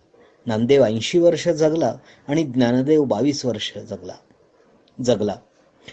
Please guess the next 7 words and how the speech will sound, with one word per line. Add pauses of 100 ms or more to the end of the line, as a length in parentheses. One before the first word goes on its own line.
(100)
म्हणजे
ज्ञानदेवानंतर
नामदेव
जवळजवळ
पन्नास
वर्ष
राहिला.